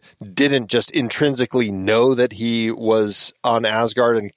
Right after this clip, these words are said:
and come to get him or something? Like, there, there's some intrinsic blame that he is now putting on Laufey, in addition to all of the stuff that you just said, but something else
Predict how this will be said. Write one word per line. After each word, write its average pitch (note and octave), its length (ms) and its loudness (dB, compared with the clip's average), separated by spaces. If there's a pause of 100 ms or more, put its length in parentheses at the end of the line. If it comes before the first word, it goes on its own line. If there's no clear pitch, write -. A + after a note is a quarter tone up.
(140)
and A2 200 -2
come A#2 220 -2
to A#2 100 -6
get C3 360 0
him C#3 360 2
or A2 220 2
something? C#3 520 0
Like, G2 200 -2
there, A2+ 280 2
there's A#2 220 -2
some D3 180 0
intrinsic A#2+ 520 -2 (260)
blame B2+ 640 2
that G#2 160 0
he A2+ 140 0
is G2+ 120 0
now G#2+ 200 0
putting A#2+ 340 0
on G2 160 -2
Laufey, G#2+ 560 0 (320)
in D3+ 140 2
addition C#3+ 460 0
to G#2+ 240 0
all A2+ 260 2
of G2+ 100 -8
the - 80 -8
stuff - 280 0
that G#2 80 -8
you B2 120 0
just G3+ 200 -2
said, G2+ 200 0
but G#2+ 160 -2
something E3+ 460 -2
else A#2+ 400 0